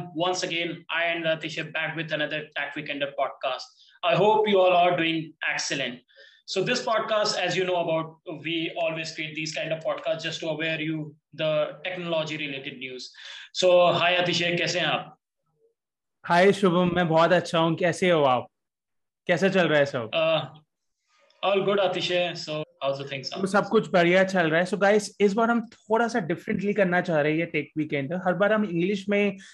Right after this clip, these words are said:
Speaker 2: आपको न्यूज़ देते हैं। So, we are experimenting this time कि इंग्लिश हिंदी मिक्स हो,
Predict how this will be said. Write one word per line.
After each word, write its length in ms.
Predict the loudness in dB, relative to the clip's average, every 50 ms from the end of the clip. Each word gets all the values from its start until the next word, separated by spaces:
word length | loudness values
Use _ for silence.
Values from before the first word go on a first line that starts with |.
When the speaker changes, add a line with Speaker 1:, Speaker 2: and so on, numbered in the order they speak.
| -8 _
Speaker 2:
आपको 260 | -2 -2 0 2 2 4
न्यूज़ 420 | 4 4 4 4 4 2 2 0
देते 180 | 0 2 2 2
हैं। 60 | 2
So, 100 | 2 2
we 160 | 0 2 4
are 140 | 2 4 4
experimenting 720 | 2 0 0 0 2 2 4 4 4 4 2 2 2 2 2
this 180 | 2 2 0 0 -2 -2
time 220 | -2 0 -2 -2
कि 300 | -2 0 -2 -2 -2 -4 -6 -16 -20 -20 _ _ _ 2
इंग्लिश 320 | 4 4 4 4 2 2
हिंदी 240 | 4 4 6 6 6
मिक्स 380 | 6 6 4 2 0 -2 -4
हो, 240 | -4 -4 -4 -6 -10